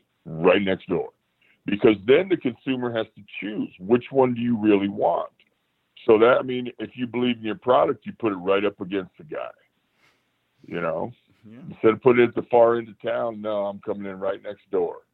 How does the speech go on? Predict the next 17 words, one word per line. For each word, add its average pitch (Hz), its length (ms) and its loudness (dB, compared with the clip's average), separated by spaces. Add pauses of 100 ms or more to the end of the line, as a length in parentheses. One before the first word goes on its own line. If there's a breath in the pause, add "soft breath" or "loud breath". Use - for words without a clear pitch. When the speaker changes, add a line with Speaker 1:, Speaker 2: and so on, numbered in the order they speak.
(360)
Speaker 1:
and - 80 -12
we're 95 80 -8
gonna 95 160 -6
compete 95 440 -4 (100)
for 95 80 -8
the 92 100 -4
money. 104 400 -2
And 85 120 -8
I, 101 240 0
it 107 140 -2
makes 120 280 0
everything 139 440 0 (120)
sharper - 380 0
and 175 80 -8
everything 113 380 -6
better. - 440 -2 (680)
Speaker 2:
Agreed. 151 360 -18